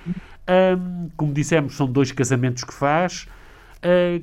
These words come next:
como é que, eh, Vera Lagoa depois é apanhada,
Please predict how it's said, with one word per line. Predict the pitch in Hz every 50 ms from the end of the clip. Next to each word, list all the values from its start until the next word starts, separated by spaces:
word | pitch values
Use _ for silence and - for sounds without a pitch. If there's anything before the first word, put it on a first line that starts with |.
| - -
como | - 165 160 165
é | 175 180
que, | 180 180 - 160 165 180 185 185 180 -
eh, | 156 165 160 160 156 156 156 151 147 143 143 139 139 135
Vera | 127 117 107 104 131 135 135 135
Lagoa | 139 139 135 123 139 143 151 156 156 156 147 - -
depois | 123 117 - 127 - - 127 123 127 135 135 127 131 - - - -
é | 131 127 127 127
apanhada, | 120 123 - 127 117 117 123 120 120 120 110 139 135 135